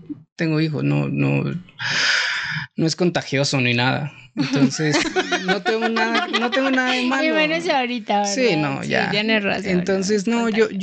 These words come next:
Speaker 1: yo sí creo que, y es parte ya de lo que se pregunta cuando estás conociendo a alguien, ¿no? O sea,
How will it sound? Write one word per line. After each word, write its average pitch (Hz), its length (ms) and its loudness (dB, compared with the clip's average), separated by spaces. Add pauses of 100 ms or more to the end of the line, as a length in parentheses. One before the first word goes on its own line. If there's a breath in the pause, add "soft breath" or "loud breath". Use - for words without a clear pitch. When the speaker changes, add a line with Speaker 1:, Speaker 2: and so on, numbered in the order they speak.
Speaker 1:
yo 220 60 0
sí 233 680 0
creo 196 240 2
que, 185 360 0
y 208 220 2
es 240 140 2
parte 254 420 -2
ya 233 160 2
de 240 100 0
lo 202 260 0
que 175 120 2
se 160 140 -2
pregunta 175 500 2
cuando 185 160 0
estás 147 240 -4
conociendo 147 460 2
a 131 80 2
alguien, 131 300 -4
¿no? 147 80 2
O 147 40 0
sea, 151 360 0